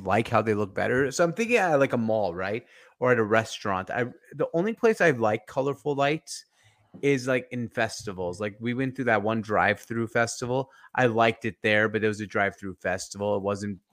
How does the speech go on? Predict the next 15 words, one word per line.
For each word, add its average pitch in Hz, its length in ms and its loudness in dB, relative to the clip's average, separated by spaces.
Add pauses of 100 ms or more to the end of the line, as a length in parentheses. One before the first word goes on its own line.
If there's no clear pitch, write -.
that, - 160 -2
and 107 100 -4
that's 101 240 0
why 90 360 4
I 64 60 0
liked 62 340 -6
it. - 180 -12
So 113 220 0 (340)
I'm 135 80 -6
going 190 240 2
slightly 151 1160 0 (100)
with 123 520 0
the 117 200 -6
white 90 280 -2
lights. - 440 -16